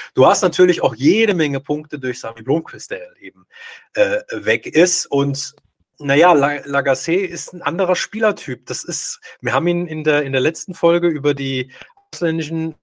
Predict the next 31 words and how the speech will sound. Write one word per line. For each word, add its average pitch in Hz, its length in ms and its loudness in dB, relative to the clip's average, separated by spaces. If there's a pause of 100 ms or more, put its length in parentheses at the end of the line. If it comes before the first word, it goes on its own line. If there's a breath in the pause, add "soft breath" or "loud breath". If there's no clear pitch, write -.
neuen 143 360 0
Spielern, 160 420 -4 (340 loud breath)
haben 139 180 -2
wir 151 80 2
sie 147 160 -6
noch 147 160 -2
mal, 143 360 2
äh, 135 300 4
noch 135 140 -6
mal 139 160 -6
eher 160 160 -2
fokussiert, 147 520 -8
aber 151 160 -6
der 147 100 -4
bringt 151 260 -8
ja 190 80 -4
nicht 175 220 -10
die 175 60 -16
Punkte 170 340 -6
aufs 143 220 -8
Board, 156 380 -6
die, 147 240 -6
die 143 140 -10
der 131 160 -2
Olle 139 180 -4
Finne, 170 280 -2
die 123 80 -2
der 113 240 -2
da 113 80 -6
geholt 110 360 -6
hat. 135 160 2